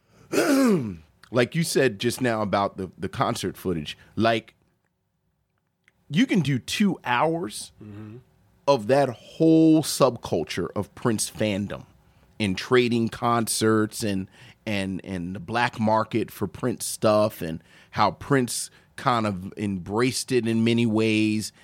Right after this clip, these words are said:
Speaker 1: And also, like, like the, you know, people moved to Minneapolis and kinda went to see him every night when he had those pop-up shows in, um, at his mansion and at those clubs.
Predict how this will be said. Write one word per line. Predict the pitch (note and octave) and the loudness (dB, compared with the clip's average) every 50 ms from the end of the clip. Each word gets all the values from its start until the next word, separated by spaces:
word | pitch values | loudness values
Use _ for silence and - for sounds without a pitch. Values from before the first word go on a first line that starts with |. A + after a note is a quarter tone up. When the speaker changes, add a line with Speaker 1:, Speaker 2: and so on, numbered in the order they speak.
| - _ _ - | -20 _ _ -4
Speaker 1:
And | G#2+ G#2 | -2 2
also, | G#2+ A#2 A2 F#2+ A2+ G#2+ D2+ | 2 2 2 0 -2 -4 -2
like, | D#2+ A2 A2+ A#2 A2 G2 | 0 0 2 0 0 -2
like | G2 A#2 A#2 A2+ F#2 G#2 G2+ | -2 0 0 0 -2 -4 -2
the, | A2 C3 C3 G2 A2 G2+ D2 | 0 0 0 0 -4 -10 -8
you | F#2 A#2+ C3 | -6 -4 -2
know, | A2 F2+ F2 | -2 -4 -4
people | - C3+ C3 - G2 F#2+ | -2 -2 -2 -2 -2 -2
moved | G2+ G#2 B2 D3+ D3+ D3 D3 C#3 - - | 0 0 2 2 2 2 0 -2 -4 -4
to | - | -2
Minneapolis | C3 C3 B2+ B2+ B2+ B2+ C3 C3 C3 - C#3+ B2 B2+ A#2 C3+ C3+ - - - - - _ _ _ _ _ _ _ _ _ _ _ _ - | 0 0 2 2 0 0 0 0 0 -2 -2 -2 -2 -2 -4 -6 -8 -12 -12 -14 -16 _ _ _ _ _ _ _ _ _ _ _ _ 0
and | A#2+ A#2+ A2+ A2+ G#2 | 2 2 2 2 0
kinda | - A2 B2 A#2+ A#2 A#2 A2 A2 G#2+ F#2+ | 0 0 0 2 2 2 0 -2 0 0
went | A2+ B2+ A#2+ - | 0 0 0 0
to | - G#2+ | -4 -6
see | - - - C3+ B2+ | -4 -4 -2 -2 -2
him | A2+ C3 B2 | 0 0 0
every | A#2 F#2+ A2+ A2 A#2 A2+ | 0 0 0 0 0 2
night | A2+ A2+ A2 | 2 2 2
when | G#2 A2+ A2+ | 2 0 0
he | A2+ A2+ | 2 2
had | A2 A2 A2 G#2+ | 2 2 2 2
those | A#2 A2+ G#2 - - - - - - | 2 0 -2 -4 -10 -20 -20 -18 -8
pop-up | - - C3+ C#3+ - - A#2+ A2 - - | -2 0 0 2 2 2 2 0 0 -2
shows | - - - B2 A#2+ A#2 A2+ A2+ A2 A2+ B2 A#2+ - - - _ _ _ _ _ _ _ _ _ _ _ _ | -2 0 2 4 4 4 4 4 2 2 0 -4 -6 -10 -12 _ _ _ _ _ _ _ _ _ _ _ _
in, | - A#2 A#2+ A#2+ A#2+ A#2 A2+ - - | 0 2 4 4 4 2 2 0 0
um, | A2+ A2+ A2+ A2 A2+ A2 A2 A2+ A2+ A2 G#2+ A#2+ C#3 - _ _ _ _ _ _ _ _ _ _ _ - | 2 2 4 4 2 2 2 0 -2 -2 -6 -8 -14 -20 _ _ _ _ _ _ _ _ _ _ _ -4
at | B2 B2 A#2+ A#2+ | -2 0 2 4
his | A#2+ A#2+ F#2+ G#2 | 2 2 2 2
mansion | A2 A#2 A#2+ A#2+ A#2+ A#2+ - - A#2+ A2+ A2+ A2+ G#2+ | 0 2 2 2 0 0 -2 -2 -2 0 0 0 0
and | G2+ F#2+ F2 | 0 -2 -2
at | D2+ A2 A#2+ - - | -2 -2 -2 -2 0
those | A#2 A2+ A2 - | 2 2 2 0
clubs. | - - - A#2+ A2+ A2 G#2+ G2 - | -4 -4 0 0 2 2 0 -2 -6